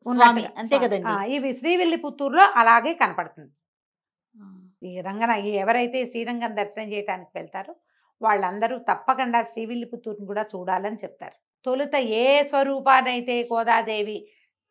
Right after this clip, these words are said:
Speaker 1: అర్చించి ప్రేమించిందో ఆ కృష్ణ స్వరూపం అక్కడ ఉన్నది.
Speaker 2: వా.
Speaker 1: గోదాదేవి ఏదో ఇవ-, దీంట్లో కొంచెం ముందు వెనకలు, పాట భేదాలు, చిన్న చిన్న వాక్యాలు తేడాలు ఉంటాయమ్మా.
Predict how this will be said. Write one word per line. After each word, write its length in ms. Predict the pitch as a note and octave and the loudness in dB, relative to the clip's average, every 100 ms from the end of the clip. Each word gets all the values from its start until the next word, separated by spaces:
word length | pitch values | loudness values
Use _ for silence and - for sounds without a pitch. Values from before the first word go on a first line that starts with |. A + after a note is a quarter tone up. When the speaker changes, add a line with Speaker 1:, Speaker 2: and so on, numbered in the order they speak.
| - | -14
Speaker 1:
అర్చించి 540 | F#3 F#3 - D4+ B3+ C4 | -12 -10 -6 -6 -4 -6
ప్రేమించిందో 920 | A3+ A3+ C4 C4+ - G3+ G3 C4+ - | 0 0 0 -4 -8 -10 -6 -6 -4
ఆ 160 | A#3+ A3+ | 2 2
కృష్ణ 380 | B3 B3 - A#3+ | 2 -8 -8 -10
స్వరూపం 420 | A#3+ G#3 F#3 B3+ | -8 -10 -4 -2
అక్కడ 300 | C4+ - D#3+ | -2 -4 -8
ఉన్నది. 240 | C#3+ D3 _ _ _ _ B3 | -12 -20 _ _ _ _ -20
Speaker 2:
వా. 80 | G#3+ _ _ _ _ _ _ _ - | -20 _ _ _ _ _ _ _ -18
Speaker 1:
గోదాదేవి 600 | G#3 F#3+ G3 F3+ G3 C4+ | -10 -2 0 0 -2 -2
ఏదో 280 | C4+ C4+ - | 0 0 -2
ఇవ-, 240 | B3 A3+ | -2 -4
దీంట్లో 440 | G#3+ A#3 B3+ B3+ B3 | -4 -2 -2 -2 -2
కొంచెం 320 | A#3+ A#3+ A#3 | -2 -4 -8
ముందు 260 | A3 A3+ | -6 -6
వెనకలు, 420 | B3 A3 G#3+ A3 A3 | -6 -6 -4 -4 0
పాట 280 | G#3+ G3+ | 2 2
భేదాలు, 400 | G#3 G#3+ G#3 G3+ | 0 -2 0 -2
చిన్న 240 | G#3 G#3+ G#3+ | -2 -8 -14
చిన్న 240 | G3+ G#3 | -14 -8
వాక్యాలు 400 | G3+ F#3 - G3+ | -4 -4 -4 -8
తేడాలు 420 | F#3+ F3 F3+ F#3+ | -4 -4 -4 -8
ఉంటాయమ్మా. 440 | E3 D3+ D#3 D#3+ | -10 -16 -18 -18